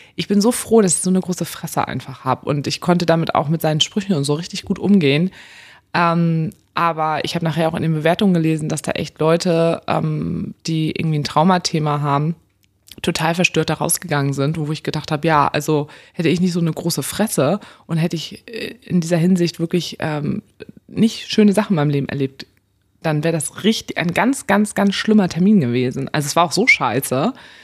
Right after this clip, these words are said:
aber da hab ich nochmal gedacht, wie krass man einfach heutzutage in unserem Gesundheitssystem einfach irgendwo hingeht, scheiße,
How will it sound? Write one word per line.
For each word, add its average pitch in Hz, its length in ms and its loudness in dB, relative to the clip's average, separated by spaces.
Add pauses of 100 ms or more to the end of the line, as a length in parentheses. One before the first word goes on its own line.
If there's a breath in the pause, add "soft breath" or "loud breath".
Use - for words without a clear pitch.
(460 loud breath)
aber 156 500 2
da 151 100 -2
hab 160 80 -2
ich 196 60 4
nochmal 226 200 6
gedacht, 190 300 -2
wie 196 80 -6
krass 233 520 -4
man 175 140 0
einfach 170 240 -4
heutzutage 190 420 -2
in 165 60 -2
unserem 170 220 0
Gesundheitssystem 170 1000 0 (360 loud breath)
einfach 196 260 -2
irgendwo 185 220 2
hingeht, 190 520 4
scheiße, 190 720 0